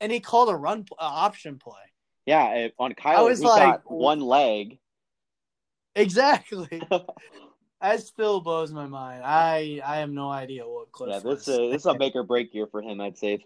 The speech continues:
Speaker 2: What, year three for him?
Speaker 1: Yeah, year three, and I do, uh,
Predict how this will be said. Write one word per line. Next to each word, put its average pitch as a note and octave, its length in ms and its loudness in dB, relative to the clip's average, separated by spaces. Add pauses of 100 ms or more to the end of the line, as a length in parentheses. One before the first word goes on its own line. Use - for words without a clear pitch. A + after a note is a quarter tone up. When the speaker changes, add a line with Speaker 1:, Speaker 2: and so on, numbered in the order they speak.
Speaker 2:
What, B2 200 -8
year B2+ 180 0
three C3 400 -2
for D3+ 160 -2
him? D#3+ 340 -4 (440)
Speaker 1:
Yeah, G3 320 6
year F#3+ 360 2
three, F3+ 640 -4
and E3+ 160 -8
I E3+ 100 -4
do, F3 500 -2
uh, D3 200 -6